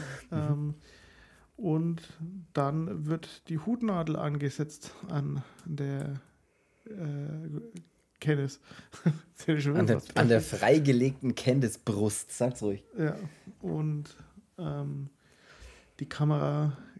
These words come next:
Speaker 2: geht dann langsam nach oben und man denkt sich, "Na komm, jetzt wird nicht der Killer gezeigt", und zack, man sieht das Gesicht, und zwar ist es die,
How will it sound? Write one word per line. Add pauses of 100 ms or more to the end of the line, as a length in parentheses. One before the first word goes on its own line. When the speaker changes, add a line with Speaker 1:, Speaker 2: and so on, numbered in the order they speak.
Speaker 2:
geht
dann
langsam
nach
oben
und
man
denkt
sich,
"Na
komm,
jetzt
wird
nicht
der
Killer
gezeigt",
und (960)
zack, (420)
man
sieht
das
Gesicht,
und
zwar
ist
es
die,